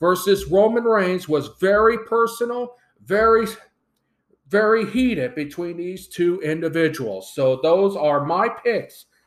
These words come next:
for the feud of the year for twenty twenty-one.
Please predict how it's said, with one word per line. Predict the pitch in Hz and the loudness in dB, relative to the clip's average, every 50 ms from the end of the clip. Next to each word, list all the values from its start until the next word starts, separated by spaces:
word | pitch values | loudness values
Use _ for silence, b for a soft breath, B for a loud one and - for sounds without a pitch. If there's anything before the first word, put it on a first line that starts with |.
| _ _ _ _ _ - | _ _ _ _ _ 0
for | 156 160 165 165 | 2 2 4 4
the | 165 160 160 160 | 4 2 2 0
feud | - - - 190 240 285 311 320 | -2 -8 -6 -2 -2 0 0 0
of | 320 320 | 0 0
the | 330 311 | 2 2
year | 302 311 294 214 156 143 139 143 147 143 - - - - | 2 4 4 4 4 4 2 0 0 -2 -6 -12 -4 -2
for | 196 196 196 | -2 -2 -2
twenty | - - 151 135 127 135 135 135 | -2 -4 -4 -4 -4 -4 -6 -6
twenty-one. | 135 - - 123 117 120 123 131 131 135 151 160 165 156 147 123 110 95 | -8 -10 -10 -10 -8 -8 -8 -8 -6 -2 -2 0 0 2 2 0 0 -2